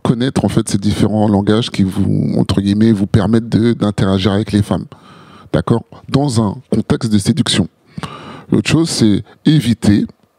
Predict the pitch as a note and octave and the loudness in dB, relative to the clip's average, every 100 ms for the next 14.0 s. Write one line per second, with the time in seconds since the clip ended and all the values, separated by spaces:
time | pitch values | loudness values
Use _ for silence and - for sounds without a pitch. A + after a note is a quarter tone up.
0 | _ _ _ _ - A#2+ A#2 F#2+ F#2 F#2 | _ _ _ _ -10 0 2 2 2 2
1 | G#2 F#2+ G2 F2+ F#2+ A2+ G#2+ A2+ C3 F3 | 4 4 2 2 2 2 2 0 2 2
2 | D#3 D#3 C#3 D#3 - - - A#2+ B2 G#2 | 2 2 2 2 0 -2 0 0 0 0
3 | - G2+ G#2+ G#2+ G#2 - A2+ G#2 F#2+ G#2 | 0 0 2 2 0 0 0 0 -2 -2
4 | G2+ G#2 A#2 G2+ - G#2 - G#2+ G#2+ G#2 | -2 0 0 0 0 0 0 0 0 0
5 | G#2+ A2 - A2+ - - - - - - | 0 0 0 -2 0 -2 -4 -18 -20 -20
6 | - G#2 G2+ G#2+ - A2 G#2+ A2+ - - | -6 -2 0 -2 0 0 2 0 -2 -2
7 | A#2+ B2 - A2 A2 A#2 - A2 - - | 0 0 0 2 2 2 0 -2 -2 -2
8 | G#2+ A2+ - - E2 D#2+ - C#2+ C2 C#2 | 0 0 -2 -2 -2 -2 -2 -2 0 0
9 | - - - - - - - A2 E3+ - | 0 -2 -2 -12 -12 -12 -10 -2 2 2
10 | - - A#2+ - - G2 - D#2+ F#2+ G2 | 2 2 2 2 0 0 0 0 -2 0
11 | G2 F#2 F2+ F#2+ - G#2+ G2+ G#2+ F2+ E2 | 0 0 0 0 0 0 0 0 2 2
12 | D#2+ G2 - - - G#2+ G#2 G#2 G#2+ F#2 | 2 0 -4 -12 -6 -2 0 2 2 0
13 | - A2 G2+ A2 G#2 F#2 C#3+ - - A#2+ | 0 -2 -2 -2 -2 -2 0 -2 -2 -2